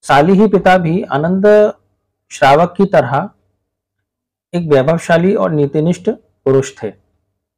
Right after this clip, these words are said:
उनका भी समाज में वर्चस्व था। समाज के सभी वर्ग के लोग उन पर अटूट विश्वास किया करते थे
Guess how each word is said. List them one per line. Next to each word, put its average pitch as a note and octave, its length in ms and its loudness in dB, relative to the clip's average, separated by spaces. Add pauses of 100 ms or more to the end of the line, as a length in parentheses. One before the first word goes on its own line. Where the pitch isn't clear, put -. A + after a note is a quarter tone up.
(460)
उनका D3 320 2
भी F#3+ 360 0
समाज D#3 520 -2
में D#3 320 -4 (300)
वर्चस्व D#3 480 -2
था। E3+ 300 -6 (1900)
समाज E3 420 0
के F#3 500 -2 (180)
सभी E3+ 480 -2
वर्ग E3+ 260 4
के D#3+ 160 -4
लोग C3+ 400 -2 (580)
उन D3+ 120 -2
पर E3+ 160 -4 (500)
अटूट F3 240 0
विश्वास D3+ 440 0
किया C#3 200 0
करते C#3+ 340 -2
थे E3 200 -6